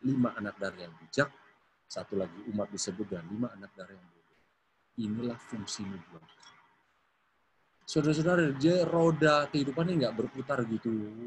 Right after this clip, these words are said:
terus. Kita masih di dalam gigi satu, ini oke, baru mau gigi dua.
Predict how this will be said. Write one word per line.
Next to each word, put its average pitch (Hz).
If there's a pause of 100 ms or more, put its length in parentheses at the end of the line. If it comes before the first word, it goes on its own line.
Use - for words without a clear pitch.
(400)
terus. - (1160)
Kita 135
masih 135
di 113
dalam 123
gigi 117
satu, 127
ini 127
oke, 127
baru 113
mau 113
gigi 107
dua. 104